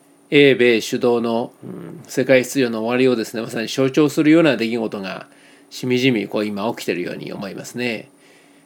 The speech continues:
やっぱりあの、英米は所詮やっぱ金の人たちなんですね。まあ、はっきり言って、まあ、米軍とか言いましても、ナトーとか言いましても、所詮金儲けですよね。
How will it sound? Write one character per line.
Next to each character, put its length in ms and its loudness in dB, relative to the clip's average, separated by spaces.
や 120 2
っ 20 -14
ぱ 160 6
り 80 8
あ 80 6
の、 160 4
英 160 6
米 220 6
は 320 4
所 180 -4
詮 180 2
や 80 6
っ 20 4
ぱ 120 2
金 340 0
の 120 0
人 140 -2
た 140 0
ち 80 -12
な 100 -2
ん 60 -6
で 60 -14
す 80 -16
ね。 260 -2
ま 80 -2
あ、 40 -4
は 80 2
っ 100 -12
き 140 -2
り 120 0
言 40 -6
っ 20 -20
て、 540 2
ま 360 -4
あ、 80 -20
米 320 4
軍 220 4
と 120 2
か 100 -6
言 100 -6
い 40 -6
ま 140 -2
し 80 -10
て 80 -6
も、 100 -10
ナ 200 2
ト 160 0
ー 20 -4
と 80 -10
か 80 -8
言 120 -2
い 40 0
ま 140 0
し 60 -12
て 100 -6
も、 260 -8
所 160 -8
詮 420 0
金 280 4
儲 220 4
け 120 -4
で 120 -10
す 120 -12
よ 80 -6
ね。 260 0